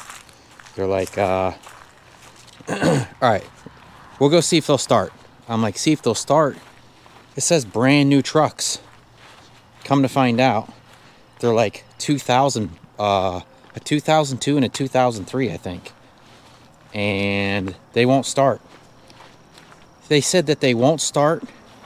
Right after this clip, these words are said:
and the brakes won't release.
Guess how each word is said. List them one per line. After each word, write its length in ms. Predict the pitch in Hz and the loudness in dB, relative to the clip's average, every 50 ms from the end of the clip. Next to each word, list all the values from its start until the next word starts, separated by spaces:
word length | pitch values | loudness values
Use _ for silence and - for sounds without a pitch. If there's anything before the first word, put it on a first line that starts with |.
| - - - - - - - - | -20 -20 -20 -20 -20 -20 -10 -6
and 640 | 117 113 110 104 110 107 107 107 107 104 107 98 - - - - - - - - - - - - - - - - - - | -2 -2 0 0 0 -2 -2 -2 -2 -2 -4 -6 -8 -10 -16 -20 -20 -20 -20 -20 -20 -20 -20 -20 -20 -20 -20 -20 -12 -4
the 140 | - 120 110 | -2 -2 -2
brakes 420 | 92 - 120 131 135 123 - - 120 | 0 2 2 2 2 2 -2 -2 -2
won't 220 | 107 95 92 - - - - - - - - | -2 -2 -2 -6 -12 -20 -20 -20 -16 -8 -4
release. 600 | 107 101 92 92 90 85 85 - - - - | -4 -2 -2 -4 -6 -6 -8 -10 -12 -12 -14